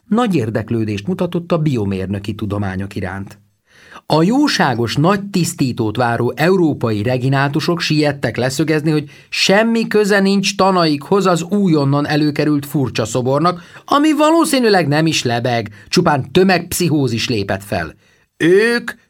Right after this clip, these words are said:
továbbra is a kupakot tartották a legmagasabb szentségnek. A flakon és záróeleme így állt éveken át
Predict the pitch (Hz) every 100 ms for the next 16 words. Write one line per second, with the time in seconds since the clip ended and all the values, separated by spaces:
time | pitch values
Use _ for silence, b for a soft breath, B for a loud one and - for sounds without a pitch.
0 | _ - 131 165 180 196 220 226 226 226
1 | 226 311 320 190 156 123 - 131 101 127
2 | 110 127 107 117 110 110 113 110 107 113
3 | 113 101 104 101 101 85 - b b b
4 | b b b 196 196 330 359 349 226 120
5 | 101 - _ _ _ - 175 143 127 226
6 | 285 269 160 123 113 123 180 196 B B
7 | 196 277 330 320 277 247 247 - 294 320
8 | 285 240 220 208 214 220 220